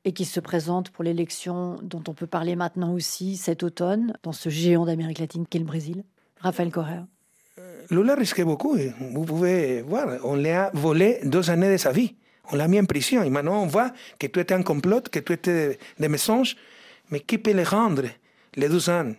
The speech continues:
Speaker 2: de vie qu'il a passé à la prison ? Sa femme est, est morte à cause de toute la pression. Quand il était en prison, son, euh, petit enfant préféré est mort, est décédé. Cette souffrance,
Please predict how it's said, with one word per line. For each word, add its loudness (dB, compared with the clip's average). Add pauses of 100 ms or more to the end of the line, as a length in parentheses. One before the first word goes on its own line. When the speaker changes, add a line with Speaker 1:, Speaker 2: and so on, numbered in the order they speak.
Speaker 2:
de -2
vie 0
qu'il -2
a -4
passé -2 (840)
à -2
la 0
prison ? -2
Sa -2
femme 4 (240)
est, -2
est 4
morte 4 (360)
à 0
cause 2
de 4
toute 2
la 2
pression. -2 (600)
Quand 2
il 8
était 4
en 8
prison, 4 (360)
son, 2 (800)
euh, -4 (240)
petit -2
enfant 2 (580)
préféré 2
est 2
mort, 6
est 4
décédé. 2 (720)
Cette -4
souffrance, 0